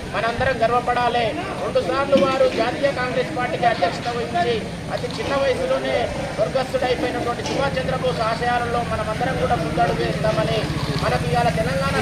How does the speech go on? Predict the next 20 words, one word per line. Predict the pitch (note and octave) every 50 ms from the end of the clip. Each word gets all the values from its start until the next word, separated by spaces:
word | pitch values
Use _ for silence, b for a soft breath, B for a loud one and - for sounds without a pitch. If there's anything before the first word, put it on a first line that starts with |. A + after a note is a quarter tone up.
| B3+
రాష్ట్రం | B3+ B3 A#3+ F3+ F3 -
ఇచ్చింది | C4 - - C4 - - - - -
కాంగ్రెస్ | A3+ A3+ - - - - - -
పార్టీ. | - - - - A#3+ A#3 A3+ G#3 - - - - - -
ఇవాళ | - A#3 A#3+
తెలంగాణ | A#3+ - A3+ A#3 C4 C4 C4+ C#4 C#4 C4+
రాష్ట్రంలో | C4 B3+ B3 B3+ B3+ - C4+ C4+ C4+ C#4 C4+ B3+ B3+
కూడా | C4 B3+ C4 C4 A#3 - - - - - -
ప్రజలందరూ | G3+ - C4+ C4 C4 C4 C4 C#4 C#4 C#4
కూడా | C#4 C#4 C#4 C4+ C4+ C#4
కాంగ్రెస్ | - A#3+ A#3+ B3+ C4+ C#4 C4 - -
పార్టీపై | B3 B3+ B3+ B3+ - - B3+ B3
అభిమానంతో | A#3+ A3+ A#3 - A#3+ B3 B3+ B3 B3+ - - B3 B3 F4+
మనకు | - E4+ E4+ E4+ - A3 A3 A3 A#3+
ఓటేసి, | B3 - A#3+ A#3 - - -
ఈరోజు | - - B3 B3 A3+
రేవంత్ | A3+ A#3 A#3 A#3+ A#3
రెడ్డి | A#3 A#3 A#3+ A#3
గారి | A#3 A3+ A3+ A3 A3 A3 A3 - - - - - - -
ముఖ్యమంత్రి | - - C4 C4 C4 C4 B3+ - B3+ B3+ B3 A3+ G#3+